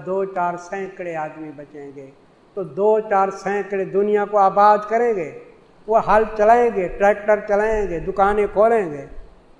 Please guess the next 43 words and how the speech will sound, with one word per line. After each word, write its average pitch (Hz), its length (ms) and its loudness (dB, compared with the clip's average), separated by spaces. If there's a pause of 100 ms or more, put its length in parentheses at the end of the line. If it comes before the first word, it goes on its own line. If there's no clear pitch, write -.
(340)
پھر 190 180 0
اللہ 226 400 4
تعالیٰ 214 320 4
ان 226 100 2
کو 226 180 0
بھی 233 120 -6
اٹھا 214 340 2
لے 196 220 -4
گا۔ 185 80 -4
اور 208 160 -2
کیا؟ 175 240 -10 (180)
<laughs> 185 60 -4 (540)
تو 180 80 -8
یہی 180 480 -4
ہے 147 200 -8 (400)
کہ 175 60 -10
اگر 175 300 -4
اللہ 190 440 -2
تعالیٰ 175 360 -2
ہر 185 140 -2 (120)
چیز 180 280 -4
پہ 180 100 -8 (100)
گرفت 170 400 -8
کریں 170 280 -8
تو 175 140 -10 (120)
کوئی 196 340 -4
چیز 190 240 -8
رہ 196 320 0
ہی 208 180 -4
نہیں 196 200 -6
سکتی 170 360 -10
دنیا 143 400 -12
میں۔ 151 160 -12 (300)
دیکھ، 143 200 -10 (480)
اور 208 180 8
اگر 190 240 2 (140)
گرفت 208 400 0
کریں 180 220 -4
اللہ 160 320 -4
تعالیٰ 156 260 -4
لوگوں 160 360 -4
کو 156 360 -6 (340)
بس 185 160 0